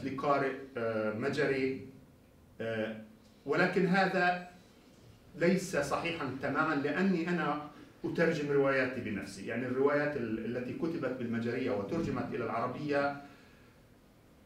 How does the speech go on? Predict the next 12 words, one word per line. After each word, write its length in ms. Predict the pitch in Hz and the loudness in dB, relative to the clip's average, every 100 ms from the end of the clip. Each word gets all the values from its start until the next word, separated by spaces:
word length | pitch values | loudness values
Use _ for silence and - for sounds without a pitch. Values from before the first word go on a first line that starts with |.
| - - | -20 -6
ترجمتها 520 | - - 190 196 185 165 | -2 2 2 4 2 2
بنفسي، 380 | 160 156 - | 0 -4 0
وبالتالي 840 | 147 139 127 170 160 160 160 170 151 | 0 0 -2 -4 -4 -2 -4 -4 -4
أنا 120 | 151 165 185 | -4 0 2
لم 120 | 190 - | 0 2
أترجمها 1000 | 180 175 180 165 156 233 208 - 143 - - - - - - 127 | 2 4 4 2 0 0 0 0 -2 -4 -10 -18 -20 -20 -6 0
بل 280 | 143 143 | 2 2
أعدت 360 | 147 160 202 170 | 2 4 2 0
توطينها. 800 | 160 135 135 165 151 - - - - - - - - - - | 0 0 0 -2 0 -2 -4 -10 -16 -20 -20 -16 -14 -6 2
أعدت 360 | - 208 - | 4 4 2
توطين 380 | 151 147 139 180 | -2 -2 0 2
الرواية، 880 | 175 143 143 165 165 160 151 147 | 4 4 4 6 8 6 4 2